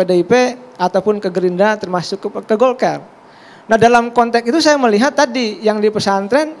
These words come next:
ya mungkin Jawa Timur. Dari lima puluh delapan,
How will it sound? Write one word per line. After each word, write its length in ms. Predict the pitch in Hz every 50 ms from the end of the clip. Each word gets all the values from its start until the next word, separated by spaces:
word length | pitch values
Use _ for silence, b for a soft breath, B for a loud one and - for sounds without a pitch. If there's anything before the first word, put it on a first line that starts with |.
| - -
ya 440 | 185 185 202 262 311 330 247 190 185 - - - - - - - - -
mungkin 440 | 190 190 196 196 294 294 233 170 156
Jawa 200 | 180 175 180 175
Timur. 400 | 180 185 196 247 294 247 208 202 - - - - - - -
Dari 240 | 190 196 202 269 277
lima 160 | 262 254 233
puluh 240 | 233 240 226 214 196
delapan, 560 | 214 208 208 214 - 226 220 208 202 196 196